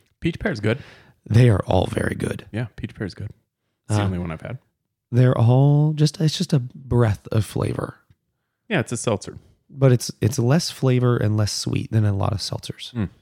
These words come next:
Speaker 1: Yeah, they're good.
Speaker 2: Four percent alcohol, zero sugar, eighty
Speaker 1: Eighty
Speaker 2: calories.
Speaker 1: calories. Get you, get you, get you
Speaker 2: Mm.
Speaker 1: crunk for cheap.
Speaker 2: Good luck. There's four percent alcohol.
Speaker 1: Yeah. Well, I mean, I, I have four percent in this. I'm a lightweight, buddy.
Speaker 2: Yeah.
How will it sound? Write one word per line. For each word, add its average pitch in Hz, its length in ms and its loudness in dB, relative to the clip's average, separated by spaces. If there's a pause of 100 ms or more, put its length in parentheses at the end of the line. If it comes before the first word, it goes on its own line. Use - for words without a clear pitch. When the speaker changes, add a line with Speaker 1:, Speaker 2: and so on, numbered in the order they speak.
(420)
Speaker 1:
Yeah, 120 120 -6
they're 104 120 -4
good. 107 160 -10 (400)
Speaker 2:
Four 139 220 2
percent 135 280 2
alcohol, 131 460 0 (100)
zero 135 180 0
sugar, 143 460 -4
eighty 131 120 2
Speaker 1:
Eighty 135 140 2
Speaker 2:
calories. 127 240 0
Speaker 1:
calories. 143 360 -2 (140)
Get 131 200 -8
you, 113 60 -14
get 131 280 -8
you, 117 200 -6 (100)
get 139 140 -2
you 160 100 -2
Speaker 2:
Mm. - 80 -20
Speaker 1:
crunk 127 260 -6 (300)
for 123 120 -8
cheap. 131 320 -8 (240)
Speaker 2:
Good 147 160 6
luck. 165 320 2
There's 123 140 0
four 151 200 2
percent 151 260 2
alcohol. - 480 -2 (200)
Speaker 1:
Yeah. 143 160 -10 (480)
Well, 180 140 -8
I 117 120 -6
mean, 175 160 -4
I, 233 200 -12
I 170 160 -6
have 170 180 -8
four 220 160 -10
percent 87 420 -10
in 76 80 -10
this. 135 180 -10
I'm 165 160 -8
a 131 40 -4
lightweight, 92 440 -10
buddy. - 240 -16 (2250)
Speaker 2:
Yeah. - 80 -10